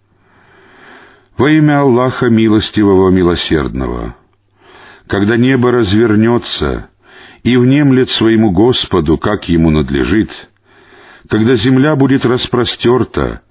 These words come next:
извергнет то, что в ней, и опустошится, и внемлет своему Господу, как ей надлежит.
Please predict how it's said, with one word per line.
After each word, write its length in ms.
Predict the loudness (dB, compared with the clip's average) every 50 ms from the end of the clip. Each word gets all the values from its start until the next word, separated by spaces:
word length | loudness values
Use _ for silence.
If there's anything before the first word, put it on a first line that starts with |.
| _ -20 -20 -20 -20 -8 -4
извергнет 720 | -2 0 0 0 0 0 2 2 0 0 0 -2 -2 -2 -2 -2
то, 120 | -2 0
что 300 | -2 -2 -2 -2 0 0
в 80 | 2 2
ней, 260 | 0 2 0 0 -2
и 180 | 0 0 0
опустошится, 1080 | 0 0 0 -2 -4 -4 -6 -6 -6 -4 -2 -2 -2 -2 -4 -6 -10 -10 -10 -10 -12 -18 _ _ _ _ _ _ _ _ -20 -20 -20 -20 -10 -4
и 120 | -2 0 2
внемлет 540 | 2 2 2 2 2 2 2 2 2 0 -2
своему 380 | 0 0 2 2 2 2 2
Господу, 520 | 2 2 0 0 0 -2 -2 -2 -2 -2 -2
как 280 | -2 -4 -4 -2 -2
ей 200 | 0 0 2 2
надлежит. 840 | 2 0 0 -2 -4 -4 -4 -2 0 0 0 0 -2 -6 -12 -20